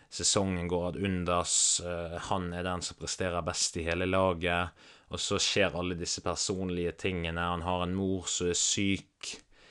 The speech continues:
det er, han mister et barn, eh,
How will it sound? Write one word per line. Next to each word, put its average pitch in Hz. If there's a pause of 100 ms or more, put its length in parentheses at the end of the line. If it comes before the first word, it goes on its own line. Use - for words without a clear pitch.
(320)
det 95 (240)
er, 85
han 90
mister 92 (180)
et 87
barn, 104 (260)
eh, 87